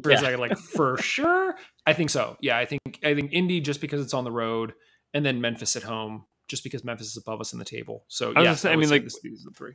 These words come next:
Speaker 3: you know, we, we, we lost to Charlotte away, so, like, we can lose to anyone away.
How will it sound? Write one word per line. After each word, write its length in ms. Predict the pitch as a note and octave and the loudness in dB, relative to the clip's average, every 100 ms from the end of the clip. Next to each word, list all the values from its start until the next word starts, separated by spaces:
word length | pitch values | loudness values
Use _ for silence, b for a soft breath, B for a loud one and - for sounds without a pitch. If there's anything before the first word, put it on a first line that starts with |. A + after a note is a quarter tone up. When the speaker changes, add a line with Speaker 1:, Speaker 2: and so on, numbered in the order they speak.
| _ | _
Speaker 3:
you 120 | - | 0
know, 100 | C#3+ | 2
we, 240 | A2 B2 - | 2 2 0
we, 280 | B2+ B2 A2 _ _ | 0 0 -2 _ _
we 140 | B2+ B2+ | -2 0
lost 320 | A2 - - | 0 -2 -6
to 60 | - | -6
Charlotte 340 | - - - | -4 -4 -4
away, 280 | - - - | -4 -4 -6
so, 280 | - - B2 | -8 -6 -4
like, 180 | A2+ B2+ | -4 -4
we 60 | |
can 180 | A#2+ G3+ | -4 -4
lose 140 | - | -6
to 100 | - | -8
anyone 300 | B2 - - | -6 -6 -6
away. 180 | G2+ - | -2 4